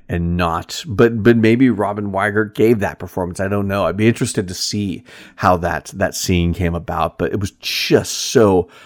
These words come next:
like I said, brought the hairs on the back of your neck on end. It, it was, it was some scary stuff, and that's all performance.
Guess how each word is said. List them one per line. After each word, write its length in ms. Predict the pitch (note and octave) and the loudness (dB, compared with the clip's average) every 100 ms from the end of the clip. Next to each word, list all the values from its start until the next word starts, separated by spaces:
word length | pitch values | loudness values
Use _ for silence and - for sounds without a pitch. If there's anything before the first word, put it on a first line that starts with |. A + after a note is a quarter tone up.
| - - | -20 -4
like 200 | B2 F#2 | -2 -2
I 60 | |
said, 420 | F2 A2+ F2 D#2 - | -4 -2 -4 -6 -16
brought 320 | - F3+ B2 - | -4 -2 -2 -4
the 80 | |
hairs 380 | F#2 - G2+ F#2+ | -4 0 0 0
on 60 | F2 | -4
the 80 | D#2+ | -8
back 340 | - E2 G2 | -4 -4 -4
of 60 | E2 | -6
your 100 | D#2+ | -6
neck 380 | E2+ D#2+ - - _ | -4 -6 -10 -20 _
on 300 | G2 F2+ F2 - | -6 -6 -10 -8
end. 400 | F#2 E2 C#2+ F#2+ - - _ _ _ | -6 -6 -6 -12 -16 -20 _ _ _
It, 200 | G2 F#2+ - | 2 2 4
it 60 | F#2 | 2
was, 280 | F#2 - - | 2 -4 0
it 60 | C#3+ | 2
was 180 | A#2+ | 2
some 120 | - F2 | 0 -6
scary 500 | - - F#2 F2+ - | -6 -4 -2 -2 -4
stuff, 360 | - F2+ - | -4 -2 -2
and 180 | G2+ G#2 | -4 -6
that's 380 | A2+ A2 D3 B2+ | -4 -2 -2 -4
all 240 | - A#2 A2+ | 0 2 2
performance. 640 | A#2 - A2 F#2 - | 0 0 0 0 -6